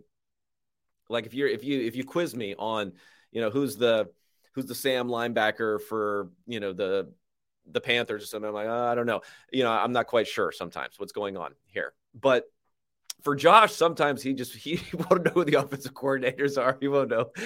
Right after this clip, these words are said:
who other people are. So I gave him a hard time about that. Um, but anyway, as part of that conversation, we talked about some of the new stuff. So I already have some opinions out there on Hackett.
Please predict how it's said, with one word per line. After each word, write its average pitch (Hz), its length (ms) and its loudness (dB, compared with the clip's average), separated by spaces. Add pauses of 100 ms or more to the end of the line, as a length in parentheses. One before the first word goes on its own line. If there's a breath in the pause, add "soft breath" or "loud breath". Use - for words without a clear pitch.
(180 loud breath)
who 131 140 2
other 117 140 2
people 120 260 -2
are. 110 120 2
So 120 100 0
I 120 80 4
gave 147 140 4
him 147 80 0
a 117 40 4
hard 123 200 4
time 120 220 4
about 90 260 -2
that. 85 180 -4 (460 soft breath)
Um, 101 420 -2 (880)
but 147 140 4
anyway, 151 280 4
as 120 120 2
part 170 180 4
of 151 60 2
that 135 120 4
conversation, 139 540 0
we 135 100 -2
talked 139 300 2
about 107 200 0
some 117 180 -2
of 101 60 -6
the 101 60 -6
new 95 200 -6
stuff. 85 280 -8
So 120 100 0
I 127 60 6
already 156 320 4 (160 loud breath)
have 131 160 -2
some 131 120 -8
opinions 123 400 -2
out 110 220 2
there 104 160 4
on 95 100 -2
Hackett. 78 560 -2